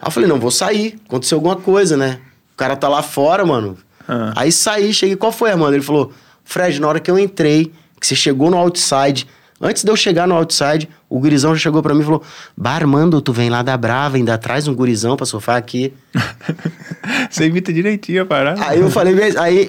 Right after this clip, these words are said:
Speaker 1: aí o Armando, a cabeça do Armando, "Fred, eu nem entrei, eu voltei. Eu não vou ficar aí com os caras desses, vamos surfar em outro lugar."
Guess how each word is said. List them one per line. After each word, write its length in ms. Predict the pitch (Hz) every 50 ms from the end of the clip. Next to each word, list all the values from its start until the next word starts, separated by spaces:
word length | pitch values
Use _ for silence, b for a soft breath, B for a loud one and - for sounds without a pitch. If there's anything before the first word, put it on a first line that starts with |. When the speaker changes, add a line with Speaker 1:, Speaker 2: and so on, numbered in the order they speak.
| - 117 -
Speaker 1:
aí 200 | - 139 147 156
o 120 | 170 170 165
Armando, 300 | 160 147 156 151 131 131
a 40 |
cabeça 300 | 127 143 139 139 135 123
do 80 | 127 131
Armando, 340 | 127 127 127 120 110 104 98
"Fred, 300 | - 147 151 151 131 117
eu 40 | 120
nem 120 | 123 139
entrei, 360 | 160 170 - - 151 151 151 143
eu 60 | 120
voltei. 480 | 110 120 135 131 - - 123 120 123 - _ _ _ _ _ _ _ _ _ _ _ _ _ _ _ _ _
Eu 60 | - 113
não 60 | 139
vou 140 | 147 180 220
ficar 220 | - - - 143
aí 120 | 131 123 113
com 60 | 110
os 100 | - -
caras 240 | - 101 98 95 90
desses, 260 | 90 92 85 - -
vamos 200 | - 90 104 110
surfar 180 | - - 165 170
em 40 |
outro 140 | 170 170 175
lugar." 360 | 185 190 180 175 175 170 165